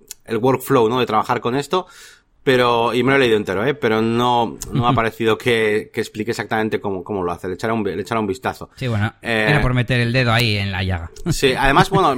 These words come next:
Speaker 1: le, lo enfoca mucho también a, a la gente que usa el Hello Theme, ¿no? Que es ese tema, entre comillas, en blanco, que yo utilizo un montonazo, em, y, y que claro, que es un rollo porque al final, eh,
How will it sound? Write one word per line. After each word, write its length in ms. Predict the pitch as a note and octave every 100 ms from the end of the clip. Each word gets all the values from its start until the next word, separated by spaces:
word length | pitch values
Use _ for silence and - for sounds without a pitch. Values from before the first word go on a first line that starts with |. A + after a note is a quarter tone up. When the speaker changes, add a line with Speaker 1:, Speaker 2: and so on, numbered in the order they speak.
| C3
Speaker 1:
le, 180 | A2+ A#2+
lo 100 | C3
enfoca 260 | B2+ D#3+
mucho 240 | E3+ F3 F#3
también 240 | D#3+ F3
a, 460 | C#3+ A#2 G#2+ G#2 C2
a 340 | - G#2+ G#2
la 120 | G#2 G2+
gente 260 | C#3 C#3
que 80 | B2+
usa 260 | C3 D3 C3
el 160 | A#2+ -
Hello 400 | C3 B2 A#2+ A2+
Theme, 220 | - E3
¿no? 160 | A#2+ D#3
Que 80 | B2
es 140 | -
ese 480 | B2 B2+ A#2+ A#2+ A2+
tema, 340 | B2 A#2+ A#2+ - - -
entre 180 | A2+
comillas, 360 | A#2 A#2 A#2 A2+
en 180 | B2+ A2+
blanco, 340 | B2+ C#3 E3+
que 100 | D#3
yo 80 | G#2
utilizo 260 | G#2+ A2 A#2
un 60 |
montonazo, 580 | A2+ A2 A#2 B2 E3 E3+ - - - -
em, 840 | - A2+ G#2+ G#2 G2+ G2 F#2+ F#2 - - -
y, 400 | A2 G2 G2+ A2
y 40 |
que 80 | G2
claro, 180 | A#2+ A2+
que 80 | G#2+
es 80 |
un 120 | B2+ A#2+
rollo 320 | A2+ B2 C#3
porque 200 | A#2+ G#2+
al 80 | G2+
final, 400 | A2+ G#2+ A2+ - - - -
eh, 420 | A2 G#2 G#2 G2+